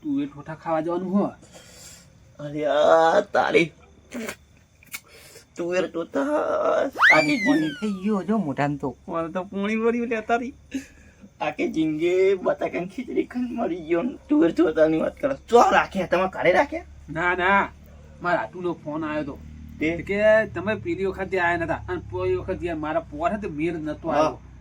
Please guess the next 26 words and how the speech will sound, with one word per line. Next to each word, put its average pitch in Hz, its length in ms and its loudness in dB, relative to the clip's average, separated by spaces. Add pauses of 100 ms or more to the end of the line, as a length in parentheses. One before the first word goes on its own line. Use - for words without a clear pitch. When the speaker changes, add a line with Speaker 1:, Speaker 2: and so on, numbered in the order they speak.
Speaker 1:
અને 370 180 -4
હું 175 180 -6
તો 214 80 -4 (100)
કહું, 240 340 -4
જવું 196 260 0
જ - 40 -8 (100)
છે, 190 100 -6 (100)
જવું 143 140 4
Speaker 2:
ના - 100 0
તો 180 60 -2
Speaker 1:
છે. 196 60 0
Speaker 2:
નહીં 196 160 0
પાડી 220 220 2
ને? 202 60 2 (200)
Speaker 1:
ના, 202 220 6
ના, 220 260 8
જવાનું 196 340 2
કીધું 196 240 -10
જ 196 100 -12
છે, 202 160 -4
અત્યારે 208 300 2
જ 196 100 -6
જવું 202 240 2
છે. 135 60 -14 (320)
Speaker 2:
અત્યારે? 240 300 0 (200)
Speaker 1:
હોવે. 240 300 4